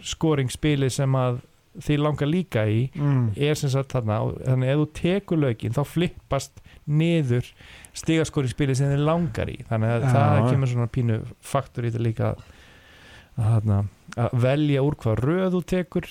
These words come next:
Speaker 1: líka, vonandi það að andstæðingurinn taki ekki úr, úr röðinni sem að þú vilt fá stigaskorinarspilið.
Speaker 2: Mm.
Speaker 1: Þannig að þetta er alveg svona skemmtileg tension sem kemur reglulega upp, en, og þetta er bara, þú veist, tíu mínútur hvert spil.
Speaker 2: Þú er,
Speaker 1: Og
Speaker 2: þú ert í hvalaskoðunarferð.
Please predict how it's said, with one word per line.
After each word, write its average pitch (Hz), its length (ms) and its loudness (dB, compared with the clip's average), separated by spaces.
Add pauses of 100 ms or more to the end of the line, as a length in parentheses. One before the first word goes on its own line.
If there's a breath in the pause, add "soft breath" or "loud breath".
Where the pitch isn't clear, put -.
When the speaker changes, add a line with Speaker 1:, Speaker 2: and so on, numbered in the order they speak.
Speaker 1:
líka, 165 320 -2 (220)
vonandi 143 540 0
það 143 200 0
að 139 100 2
andstæðingurinn 139 680 -2
taki 139 380 -2
ekki 139 340 -2 (120)
úr, 139 220 0 (100)
úr 143 180 0
röðinni 143 380 0
sem 139 160 0
að 131 80 -2
þú 151 140 2
vilt 147 200 0
fá 139 80 -2
stigaskorinarspilið. 165 1040 -2
Speaker 2:
Mm. 131 220 -2 (320 loud breath)
Speaker 1:
Þannig 117 180 4
að 131 60 2
þetta 127 100 0
er 175 80 4
alveg 196 160 -2
svona 196 220 0
skemmtileg 196 320 -4
tension 180 320 0
sem 156 100 2
kemur 156 320 2
reglulega 147 240 0
upp, 107 100 -4
en, 117 140 -2
og 131 220 2
þetta 139 180 0
er 151 80 -2
bara, 147 160 0
þú 127 80 2
veist, 110 260 -2
tíu 143 200 2
mínútur 139 320 0 (320)
hvert - 180 -2
spil. 160 220 -4 (720 loud breath)
Speaker 2:
Þú - 180 2
er, 127 80 4
Speaker 1:
Og - 260 -8
Speaker 2:
þú 175 160 0
ert 175 160 -4
í 170 80 2 (220)
hvalaskoðunarferð. 139 800 -2